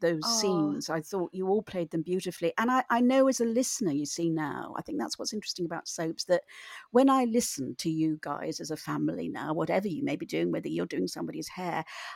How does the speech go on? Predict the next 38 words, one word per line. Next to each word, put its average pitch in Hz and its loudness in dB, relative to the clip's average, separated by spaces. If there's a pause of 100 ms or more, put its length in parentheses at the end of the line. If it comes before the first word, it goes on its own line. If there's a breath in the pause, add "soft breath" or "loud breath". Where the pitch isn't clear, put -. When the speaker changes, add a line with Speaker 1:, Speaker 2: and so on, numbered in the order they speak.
(120)
Speaker 1:
I 247 6
know 233 6 (640 loud breath)
I've 226 2
got 269 8
the 254 10
levels 220 2
that 170 -4
you 175 2
operate 160 -4
from. - -6
You 196 2
know, 185 4
I, 196 0
I 208 0
know 220 6
there's 185 2
a, 160 2 (200 loud breath)
a 180 2
wounded 170 4
side 147 0
to 170 -6
her. 156 -4
I, 170 2
I 175 4
know 185 2
there's 175 0
a 165 4
little 170 0
girl 156 2
to 156 -8
her, 160 -4
even 196 0
when 175 2
she's 175 -6
being 170 0
difficult 160 -10
or 170 -6
whatever, 160 -6